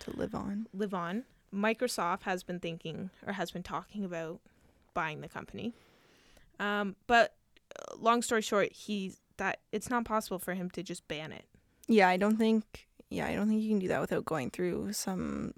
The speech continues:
Speaker 1: some more legal channels
Speaker 2: And
Speaker 1: than
Speaker 2: it's,
Speaker 1: just being
Speaker 2: it's really up to, like, Apple, Google, Android app things that release the app
Speaker 1: Oh.
Speaker 2: that have to enforce it, 'cause you're not gonna go to every person's phone and be like, "Delete that."
Speaker 1: That's true. They'd have to, like, rescind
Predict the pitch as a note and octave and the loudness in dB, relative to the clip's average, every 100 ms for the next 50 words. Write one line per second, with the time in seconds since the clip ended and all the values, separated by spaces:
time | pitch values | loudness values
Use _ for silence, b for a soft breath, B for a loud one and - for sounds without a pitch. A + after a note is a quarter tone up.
0 | - F#3 F#3 F#3 D#3+ E3 F3 - - - | -8 -6 -4 -2 -2 -2 -4 -4 -4 -4
1 | - - - A3 - - - C4 C4 - | -4 -4 -6 -8 -10 -2 2 4 4 2
2 | - - A#3+ A#3+ - A3 D#4 E4+ A#3 A#3 | -6 2 4 4 2 0 2 2 2 0
3 | - A#3 A3 G#3 F#3 E3+ - - F3+ F#3 | -2 0 2 2 0 -4 -10 -8 -2 0
4 | G#3 G#3 G#3+ G#3+ - _ - G3+ G3 G#3 | 4 6 6 2 -6 _ -4 -2 2 4
5 | G#3 G#3 - - G3 G3 F#3+ F#3+ F3+ F#3 | 2 0 -6 -4 -2 -2 -2 -2 -4 -6
6 | - G3+ G3 F#3+ D#3 E3+ E3 F3+ - G#3+ | -8 -4 -4 -2 -4 -4 -6 -6 -4 -4
7 | B3 - - - - G#3+ C#4 D#4+ G#3+ F#3+ | -4 -10 -20 -12 0 2 4 4 6 4
8 | G#3 G3 F3+ F#3 E3+ G#3+ G#3 - A3 A3+ | 4 0 -2 -6 -4 -2 -2 -6 -4 -2
9 | B3+ B3 A3+ G#3 - F#3+ G3+ F3 - _ | -2 -2 0 0 0 -2 -2 -6 -10 _
10 | - G3+ F3+ - F3+ E3 D#3+ A#2 - F3+ | -10 -8 -8 -6 -6 -6 -8 -10 -10 -6
11 | G#3 F#3 E3+ - _ _ - _ _ _ | -6 -6 -12 -14 _ _ -20 _ _ _
12 | G#3+ - - A3+ G3+ G3 G#3 - G3 F3 | -4 -2 4 6 6 6 2 -2 -2 -4
13 | F3+ G3 G3 - - F3+ E3+ F3+ F#3 | -2 2 2 2 0 0 -2 -4 -4